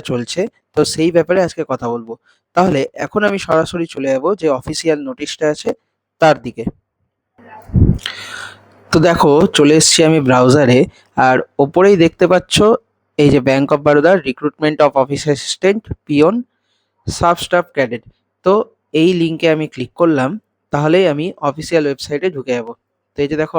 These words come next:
অফিসিয়াল ওয়েবসাইটে চলে এসেছি আমরা, আর এইখানে লেখা আছে recruitment of office assistant, পিয়ন in sub staff cadre on regular basis। তো এটা একটা রেগুলার জব। আর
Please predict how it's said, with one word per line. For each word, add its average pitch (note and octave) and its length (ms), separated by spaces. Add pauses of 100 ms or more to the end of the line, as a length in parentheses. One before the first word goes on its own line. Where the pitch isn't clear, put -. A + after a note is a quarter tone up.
অফিসিয়াল D#3 320
ওয়েবসাইটে D3+ 440
চলে D3 180
এসেছি - 180 (100)
আমরা, E3 160 (520)
আর B2+ 220 (240)
এইখানে D#3 280 (120)
লেখা D#3 320
আছে E3+ 180 (220)
recruitment C#3 480 (120)
of C3 60 (100)
office B2+ 240 (100)
assistant, E3 500 (180)
পিয়ন D#3 300 (520)
in C3+ 120 (200)
sub C#3 220 (160)
staff F#3 300 (640)
cadre C3+ 420 (320)
on E3+ 80 (140)
regular C#3+ 380
basis। A2+ 260 (560)
তো E3+ 60 (200)
এটা C#3+ 180
একটা E3+ 220
রেগুলার D#3 320 (100)
জব। C3 160 (460)
আর A#2 240